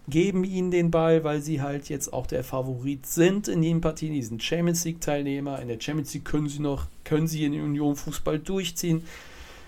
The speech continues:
Ziehen sie ihn dann auch so durch in der Liga? In den letzten Spielen hatten sie einfach viel mehr Ballbesitz, viel mehr Torchancen, aber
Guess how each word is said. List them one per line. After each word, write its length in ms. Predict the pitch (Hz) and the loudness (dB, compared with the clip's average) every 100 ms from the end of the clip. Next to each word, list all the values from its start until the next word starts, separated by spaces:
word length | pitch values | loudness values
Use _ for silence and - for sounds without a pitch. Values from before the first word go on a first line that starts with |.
| - - - | -20 -18 -14
Ziehen 360 | - - 170 196 | -4 2 4 4
sie 200 | 165 165 | 2 2
ihn 180 | 160 160 | 4 6
dann 220 | 147 139 | 4 4
auch 240 | 131 131 | 2 2
so 580 | - 127 123 151 170 180 | 0 -4 2 8 10 8
durch 400 | 170 180 180 175 | 8 10 10 10
in 80 | 165 | 6
der 140 | 147 | 6
Liga? 320 | 151 180 180 | 6 8 10
In 80 | 165 | 10
den 60 | 143 | 8
letzten 280 | 151 - 143 | 2 0 -2
Spielen 280 | - 156 135 | 0 2 2
hatten 120 | 135 | 2
sie 100 | 127 | 0
einfach 160 | 120 131 | -2 -6
viel 160 | - | -4
mehr 100 | 135 | 0
Ballbesitz, 480 | 131 147 156 147 156 | 4 8 8 4 0
viel 120 | 156 | 4
mehr 100 | 143 | 4
Torchancen, 500 | 147 160 165 165 160 | 6 6 6 2 0
aber 440 | 131 107 113 190 | 0 2 2 0